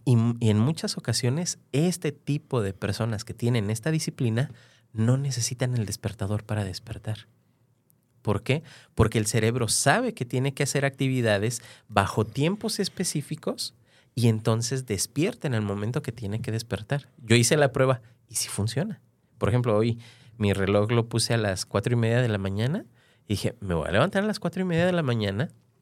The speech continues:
para algunas actividades que tengo que hacer y voy a hacer esto y voy a hacer aquello y voy a hacer esto". Me desperté dos minutos antes de que despertara el,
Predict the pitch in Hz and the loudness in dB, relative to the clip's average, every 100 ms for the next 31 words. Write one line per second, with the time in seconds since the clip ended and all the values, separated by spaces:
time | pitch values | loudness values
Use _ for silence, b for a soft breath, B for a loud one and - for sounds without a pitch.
0 | _ - 85 82 110 175 185 - 143 131 | _ 0 0 2 2 2 0 0 2 2
1 | 131 120 135 131 120 117 127 - 107 117 | 0 -2 -2 0 0 0 -2 0 -2 -2
2 | B B - 92 101 175 - 185 123 120 | B B -4 2 2 2 2 2 2 0
3 | 131 - 90 110 208 202 190 - 131 120 | -6 -4 0 2 2 2 0 0 0 0
4 | 123 98 117 208 208 190 127 - 170 - | 0 2 2 2 2 2 2 0 -6 -6
5 | b b b b b _ - 120 135 139 | b b b b b _ 2 4 6 6
6 | 131 - 123 120 131 135 131 127 120 117 | 2 2 0 2 0 2 0 0 -2 -2
7 | 117 113 117 107 90 - - 104 107 104 | 2 2 2 0 -4 -4 -2 0 0 0
8 | - | -4